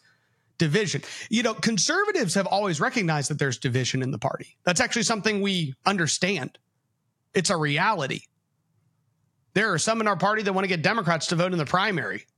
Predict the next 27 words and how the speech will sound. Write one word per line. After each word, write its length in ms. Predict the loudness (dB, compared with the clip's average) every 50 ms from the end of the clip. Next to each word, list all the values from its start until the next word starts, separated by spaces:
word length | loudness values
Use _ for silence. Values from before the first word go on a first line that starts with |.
| -2 0
to 80 | 2
help 240 | 2 2 0 0 0
them 180 | -2 0 0 0
stay, 200 | 0 0 0 0
uh, 120 | 0 -2 -4 -8 _ _ _ _ _ -2
in 120 | 0 2
power. 320 | 2 2 2 0 -2 -4 -10 -14 _ _ _ _ _ _ _ _ _ _ -2
The 140 | 0 2 2
A 140 | 2 2
F 160 | 2 2 2 2
L 120 | 2 2
C 240 | 2 0 2 2 2
I 220 | 2 2 2 2 2 2
O 260 | 2 2 0 0 0 0
endorsed 360 | 0 2 2 0 0 0 0
one 200 | 0 2 2 2
Republican 600 | 0 2 2 2 2 2 0 0 0 0 0 0
yesterday, 640 | 0 0 -2 -2 -2 -2 0 0 0 0 -2 -2 0 2
Dade 280 | 2 2 2 -2 -2
Phelan, 440 | 0 0 2 2 2 0 0 -2 -2
for 140 | 0 0 0
re-election. 580 | 2 2 2 2 2 0 0 0 -4 -6 -6 -8 _ _ 0
The 120 | 2 2
only 180 | 4 4 2 2
Republican 540 | 2 2 2 2 2 2 0 0 0 2 2
they 140 | 2 2 2
endorsed. 480 | 2 2 0 0 -2 -4 -6 -6 _